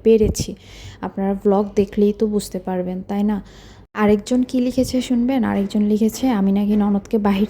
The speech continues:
থেকে এনে নাস্তা খাওয়াইছি। মানে, বাহির থেকে না, টোকায় টোকায় মাগনা নিয়ে আসছে আর কি খাবারগুলো, এমনভাবে কমেন্টটা লিখছে। হ্যাঁ, ননদ আসছে, বাহির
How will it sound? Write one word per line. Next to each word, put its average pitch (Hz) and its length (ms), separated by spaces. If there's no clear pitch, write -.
থেকে 226 240
এনে 220 240
নাস্তা 208 340
খাওয়াইছি। 185 540
মানে, 196 200
বাহির 214 280
থেকে 240 300
না, 277 180
টোকায় 233 440
টোকায় 233 300
মাগনা 208 440
নিয়ে 202 200
আসছে 208 320
আর 185 60
কি 190 140
খাবারগুলো, 185 580
এমনভাবে 208 520
কমেন্টটা 190 400
লিখছে। 190 280
হ্যাঁ, 214 160
ননদ 220 340
আসছে, 220 240
বাহির 202 280